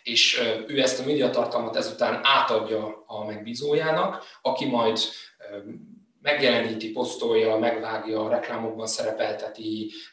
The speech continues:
ö, nem tudom, csomagolásokra teszi, és így tovább, akkor viszont ez már egy, ö, ez már egy ilyen, ö, áru vagy produktum jellegű, ö, szerződés, ilyenkor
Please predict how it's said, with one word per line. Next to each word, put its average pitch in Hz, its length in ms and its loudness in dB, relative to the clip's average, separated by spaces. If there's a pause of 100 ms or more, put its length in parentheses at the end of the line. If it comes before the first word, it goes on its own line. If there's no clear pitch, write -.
(140)
ö, 107 40 -4
nem - 920 -8 (400)
tudom, - 400 -14 (160)
csomagolásokra 117 960 4
teszi, - 280 -2
és 113 160 0
így - 80 -6
tovább, - 360 0 (320)
akkor 127 840 2
viszont 131 480 0
ez 120 220 -2
már 117 260 0
egy, 107 240 0
ö, 113 360 0 (120)
ez 117 280 -8
már 113 200 -6
egy 110 120 -6
ilyen, 113 220 -4
ö, 110 140 -6 (180)
áru 120 360 2
vagy 113 160 -4
produktum 117 460 -6
jellegű, 107 560 -6 (240)
ö, 110 40 -12
szerződés, 135 760 -2
ilyenkor 117 520 -4